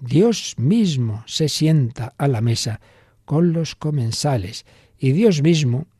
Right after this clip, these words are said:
nos da a participar su vida, ya no representada en la sangre de animales, sino en la sangre de Cristo. La sangre de Cristo, no simplemente rociada sobre el pueblo, sino comulgada,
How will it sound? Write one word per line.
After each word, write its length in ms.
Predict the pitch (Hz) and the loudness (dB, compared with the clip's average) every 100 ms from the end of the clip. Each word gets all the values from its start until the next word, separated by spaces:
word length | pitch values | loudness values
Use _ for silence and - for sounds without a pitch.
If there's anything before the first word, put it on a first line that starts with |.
| _ | _
nos 460 | 127 113 107 104 127 | -2 -2 -2 -4 -4
da 180 | 131 170 | 0 0
a 80 | 143 | 0
participar 720 | 120 120 120 117 - 135 - | -4 -2 -4 -4 -2 -2 -4
su 400 | - - - 120 | -12 -10 -4 -2
vida, 380 | 123 185 120 92 - | 2 2 2 -2 -2
ya 140 | 196 | 0
no 180 | 233 208 | 4 2
representada 800 | - - - 127 131 120 143 147 | 2 0 0 0 0 0 0 2
en 80 | 127 | 2
la 80 | 120 | 2
sangre 340 | 139 131 120 | 0 2 2
de 80 | 117 | 0
animales, 540 | 107 135 285 151 - - _ _ _ _ | 0 2 2 2 -2 -10 _ _ _ _
sino 300 | - - 107 | -12 -6 -4
en 100 | 98 | -4
la 100 | 90 | -6
sangre 520 | - 156 175 180 180 - _ _ _ | -4 0 0 0 -4 -10 _ _ _
de 240 | 92 92 | -14 -14
Cristo. 500 | - - - - - - _ _ _ | -12 -10 -8 -10 -16 -20 _ _ _
La 160 | 113 - | -14 -8
sangre 480 | - 165 180 160 | -4 -2 -2 -2
de 100 | 147 | -6
Cristo, 400 | 131 127 110 - | -4 -6 -4 -4
no 100 | 131 | -2
simplemente 460 | 127 143 131 135 131 | 0 0 0 0 0
rociada 840 | 120 123 123 127 - 123 135 117 | 0 0 0 -2 -2 0 0 0
sobre 280 | - 135 165 | -4 -4 -2
el 100 | 147 | -4
pueblo, 380 | 131 113 107 110 _ _ _ _ | -4 -6 -6 -8 _ _ _ _
sino 420 | - 143 135 147 - | -6 0 0 -2 -8
comulgada, 1300 | - 127 135 151 151 147 135 101 90 107 - - | -8 -4 0 0 0 -2 -4 -8 -12 -14 -16 -20